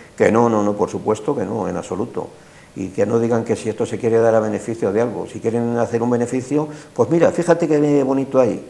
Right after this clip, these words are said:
¿eh? Un beneficio, pues que hagan una, una novillada económica, económica ya se llamaban antes las que eran sin picadores, y que den la oportunidad a, a seis, a seis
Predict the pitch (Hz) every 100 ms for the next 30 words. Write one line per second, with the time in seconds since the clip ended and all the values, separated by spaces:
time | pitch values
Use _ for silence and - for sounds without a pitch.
0 | - - - 117 151 - - 139 156 151
1 | 160 170 160 - - 127 139 139 131 127
2 | 123 139 131 131 127 127 131 123 123 120
3 | 123 123 - 113 120 147 160 110 92 98
4 | 101 120 117 117 123 120 117 110 - -
5 | - 101 104 120 117 123 123 147 147 -
6 | - 101 - 123 120 117 104 104 127 156
7 | 90 - - - - 92 101 123 131 127
8 | 127 123 123 117 123 120 139 127 120 113
9 | 113 110 110 - - - 110 - 127 117
10 | 113 104 - - - 127 110